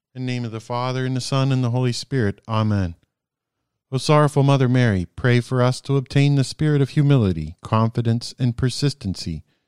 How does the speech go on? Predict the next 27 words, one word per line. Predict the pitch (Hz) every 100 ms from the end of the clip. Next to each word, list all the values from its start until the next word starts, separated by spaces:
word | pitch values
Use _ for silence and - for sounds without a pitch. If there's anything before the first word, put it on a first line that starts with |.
| _
to | 147
make | 156 147
a | 135
good | 123 151
meditation | 131 120 113 147 139 - 147 160
on | - 147
the | 143
Passion | 107 95 95 101
of | 92
our | 98 101
Lord. | 98 98 92 - _ _ _ _ _ _ _ _ _ _ _ _ _ _ _ _ -
This | 170 -
is | 151 123
Lent | 127 131 -
Day | 120 117
thirty-eight, | - 123 117 104 107 90 - _ _ _ _ _ _
Friday | 131 131 127 101 92 98
after | 110 113 -
the | 127 139
fifth | 160 -
Sunday | - 127 117 110 110
in | 110
Lent, | 107 90 - - _ _ _ _ _ _
the | 120
deriding | 117 117 123 127 107 95
of | 92 -
Jesus. | 104 95 80 73 -